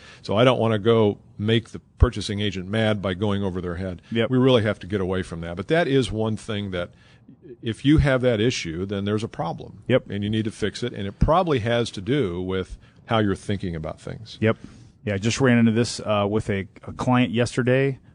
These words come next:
Speaker 2: who has absolutely been calling on the right, uh, the wrong person, calling on the wrong person, and in calling on the wrong person has put herself into a place that she has a really tough time getting out of. What she was told was that person makes the decision for what they do.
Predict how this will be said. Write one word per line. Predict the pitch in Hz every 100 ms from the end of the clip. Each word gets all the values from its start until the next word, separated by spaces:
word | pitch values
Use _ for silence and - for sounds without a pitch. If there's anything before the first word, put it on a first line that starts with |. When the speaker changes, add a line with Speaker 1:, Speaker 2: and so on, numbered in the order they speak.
| -
Speaker 2:
who | 123
has | 110 98 - - _ _
absolutely | 127 151 - 139 120
been | 110 107
calling | 123 117
on | 107
the | 101
right, | 98 101 - _
uh, | 107
the | 98
wrong | 98 120 127 123
person, | 113 95 - 95 104
calling | - 120 117
on | 110
the | 95
wrong | 95 107 117
person, | 104 95 - 95 98 - - _ _ _ _ _ _ -
and | 107 104 104 104 104 - _
in | 151 151 143
calling | 156 160 147
on | 135
the |
wrong | 123 131 127
person | 113 139 127 107 107
has | 104 107 104 - -
put | - 135
herself | 123 - 123 120
into | 120 -
a | 101
place | - 123 113 104 -
that | 107
she | - 110
has | 95
a |
really | 101 117 117
tough | - 110
time | - 117 110 101
getting | 101 98
out | 95 98
of. | 85 76 - _ _ _ _
What | 117 123
she | - 135
was | 131
told | - 175 131
was | 113 95
that | 113 147
person | - 185 - 131
makes | 139 -
the |
decision | 143 131 175 139 131
for | 120
what | 120 123
they | 123 117
do. | 147 107